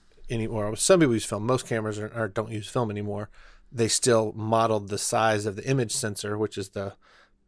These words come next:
piece of equipment inside of a camera that captures the light and takes the picture. They still model that after, or compare it to the size of thirty-five millimeter film. But that's different than the, the measurement of the lens, which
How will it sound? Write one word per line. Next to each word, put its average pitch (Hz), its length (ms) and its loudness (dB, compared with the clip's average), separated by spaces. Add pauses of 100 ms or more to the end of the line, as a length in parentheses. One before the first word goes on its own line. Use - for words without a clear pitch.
(220)
piece - 180 -6
of 107 100 -2
equipment 110 280 -4
inside 104 140 -6
of 101 60 -2
a 95 40 -8
camera 104 260 -6
that - 160 -10 (260)
captures 107 460 -4
the 101 100 -10
light 107 340 -4
and 123 120 -10
takes - 220 -8
the 98 80 -18
picture. 107 380 -8 (500)
They 123 80 0
still 131 180 2
model 131 340 4
that 110 280 0
after, 110 580 -2
or 120 80 -2
compare 135 420 2
it - 120 -10
to 113 160 0
the 107 80 -2
size 107 280 0
of 104 100 -4
thirty-five 101 460 -2
millimeter 104 320 -6
film. 101 280 -8 (640)
But 196 260 8 (260)
that's 135 220 -2
different 156 340 4
than 143 220 2
the, 123 280 -2 (380)
the 117 140 -4
measurement 120 320 0
of 104 100 -4
the 107 80 -4
lens, 156 500 2
which - 340 2